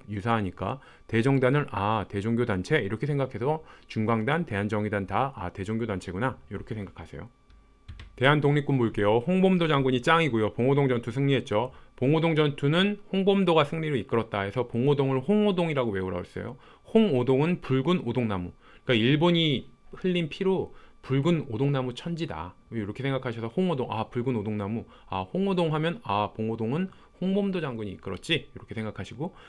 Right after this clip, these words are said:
대한독립군이 홍범도가 짱이다. 이걸 외우기 위해서는 대한독립군을 줄이면 대독군이 되죠. 대한독립군을 대독군.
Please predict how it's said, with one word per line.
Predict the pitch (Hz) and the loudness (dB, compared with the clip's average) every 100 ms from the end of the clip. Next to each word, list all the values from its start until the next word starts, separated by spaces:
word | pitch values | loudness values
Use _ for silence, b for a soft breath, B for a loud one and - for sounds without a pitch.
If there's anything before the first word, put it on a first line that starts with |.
| B | B
대한독립군이 | 127 151 165 165 160 151 175 190 - | 2 2 2 -2 -2 0 2 0 0
홍범도가 | 190 180 190 160 143 131 | 0 2 2 2 2 2
짱이다. | 139 139 117 98 - | 0 0 0 0 -2
이걸 | 127 139 | 0 2
외우기 | 113 104 | 2 0
위해서는 | 107 101 113 165 196 B B | -2 -4 -4 -4 -6 B B
대한독립군을 | - 127 151 139 135 135 127 | 0 2 2 0 0 0 -2
줄이면 | 123 131 135 156 185 | -2 -2 2 2 0
대독군이 | - 110 123 131 127 - 104 113 | 2 4 4 4 2 0 -2 -2
되죠. | 98 90 98 123 | -2 -4 -6 -4
대한독립군을 | 98 107 101 98 92 107 117 | -4 -4 -4 -8 -6 -8 -2
대독군. | 101 101 107 - 107 165 | 0 0 -4 -4 -4 -4